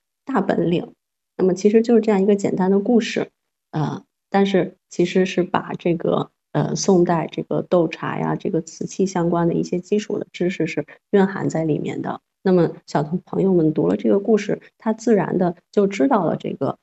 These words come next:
啊，原来有斗茶的这个事情啊，为什么有这种黑色的这个茶盏，那可能他以后生活里看到这些东西，他、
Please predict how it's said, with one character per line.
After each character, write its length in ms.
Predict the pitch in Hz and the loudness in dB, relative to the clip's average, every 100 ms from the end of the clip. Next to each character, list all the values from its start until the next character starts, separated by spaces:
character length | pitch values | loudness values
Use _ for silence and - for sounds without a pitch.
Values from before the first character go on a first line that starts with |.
| _ | _
啊， 200 | 156 151 | 0 2
原 180 | 156 143 | 2 2
来 160 | 156 165 | 0 0
有 340 | 151 - 160 - | -2 -2 -4 0
斗 160 | 165 | 2
茶 200 | 165 151 | 0 -2
的 80 | 151 | -4
这 120 | 160 | -2
个 80 | 180 | -4
事 240 | 170 - 175 | -4 -2 -4
情 200 | - 147 | -4 -4
啊， 120 | 156 | -2
为 140 | 175 | -2
什 140 | 180 156 | -2 0
么 100 | 160 | 0
有 140 | 151 | -2
这 140 | - 165 | -2 -4
种 180 | 156 165 | -4 -6
黑 220 | 165 165 | -4 -4
色 180 | - 160 | -4 -2
的 120 | 151 | -2
这 120 | 160 | -2
个 120 | 156 | -4
茶 240 | 151 147 147 | -4 -6 -6
盏， 320 | - - - _ _ _ _ - | -6 -8 -12 _ _ _ _ -4
那 140 | 160 | -2
可 160 | 160 139 | 0 0
能 140 | 143 | 0
他 160 | 151 160 | 0 -2
以 80 | 147 | -4
后 160 | 151 | -4
生 200 | 165 165 | -4 -4
活 140 | 170 165 | -2 -4
里 100 | - | -4
看 220 | - 170 | -6 -4
到 120 | 170 151 | -2 -2
这 140 | 151 | -2
些 120 | 151 | -4
东 200 | 156 151 | -2 -2
西， 100 | 156 | -2
他、 320 | - 156 151 | -8 -6 -6